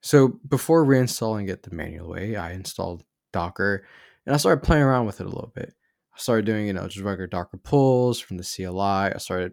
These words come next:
messing around with some of the, the volume mounting and things like that. I was like, "Okay,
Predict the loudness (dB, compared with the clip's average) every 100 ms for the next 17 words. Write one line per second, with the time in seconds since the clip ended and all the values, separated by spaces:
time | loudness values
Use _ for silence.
0 | -10 -12 -8 -8 -8 -8 -10 -10 -10 -10
1 | -8 -8 -8 -12 _ _ _ _ -8 0
2 | 2 4 2 0 -2 -4 -6 -8 -6 -8
3 | -8 -8 -8 -8 -4 0 -2 -4 _ _
4 | _ _ _ _ _ -2 0 2 2 2
5 | -4